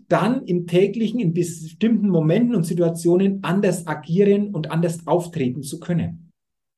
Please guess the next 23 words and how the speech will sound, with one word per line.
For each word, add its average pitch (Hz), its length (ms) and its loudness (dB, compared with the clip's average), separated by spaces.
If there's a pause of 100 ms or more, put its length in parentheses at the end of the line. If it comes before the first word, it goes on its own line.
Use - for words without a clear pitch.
(1700)
Jeder 240 320 4
von 247 240 2
uns, 170 440 4
du, 226 340 4
ich, 214 380 0
wie 196 100 2
auch 175 140 4
jeder 196 300 2
andere 220 300 4
Mensch, 151 280 0
ist - 240 -4
einmalig. 165 800 0 (1040)
Jeder 240 340 4
von 254 200 2
uns, 214 360 6
du 226 220 2
und 185 240 0
ich 233 200 0
und 185 120 4
jeder 175 240 4
andere, 196 280 4
ist 170 220 2
einzigartig. 190 840 -4